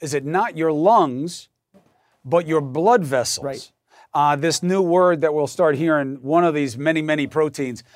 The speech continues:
Speaker 1: bradykinin, that they're doing this testing on to see if it's that the virus comes in and doesn't just hit the receptors that go to smell and taste in your lung,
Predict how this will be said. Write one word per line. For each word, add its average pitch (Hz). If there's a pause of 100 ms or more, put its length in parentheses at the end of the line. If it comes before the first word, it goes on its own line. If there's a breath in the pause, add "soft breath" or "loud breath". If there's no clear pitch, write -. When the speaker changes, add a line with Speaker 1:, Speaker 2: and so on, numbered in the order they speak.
(180 loud breath)
Speaker 1:
bradykinin, 175 (560)
that 147
they're 160
doing 165
this 151
testing 160
on 120
to 139
see 143 (300 soft breath)
if 160
it's 151
that 151
the 151
virus 185
comes 165
in 190
and 151
doesn't 180
just 160
hit 170 (340 soft breath)
the 151
receptors 165
that 160
go 156 (220 soft breath)
to 156
smell 165
and 143
taste 175
in 147
your 143
lung, 156